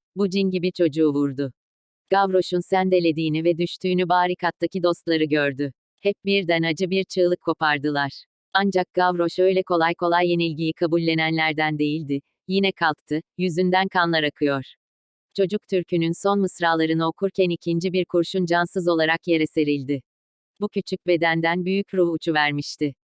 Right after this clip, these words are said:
İki. Marius dışarı fırlamış. Comfort da onu izlemişti. Ne yazık ki geç kalmışlar artık zavallı Gavroş. Yaşamıyordu. Comfort, fişek sepetini taşıdı. Marius ölü yavruyu yüklenerek barikata getirdi.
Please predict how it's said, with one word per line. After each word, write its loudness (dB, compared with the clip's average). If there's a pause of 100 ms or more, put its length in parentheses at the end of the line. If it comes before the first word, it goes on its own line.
İki. -4 (200)
Marius 0
dışarı 2
fırlamış. -2 (260)
Comfort 2
da 4
onu 2
izlemişti. -2 (200)
Ne 2
yazık 0
ki -6
geç -2
kalmışlar 0
artık 0
zavallı 0
Gavroş. -2 (680)
Yaşamıyordu. 0 (160)
Comfort, 0 (260)
fişek -2
sepetini 0
taşıdı. -4 (200)
Marius 0
ölü 2
yavruyu 2
yüklenerek -2
barikata 0
getirdi. -2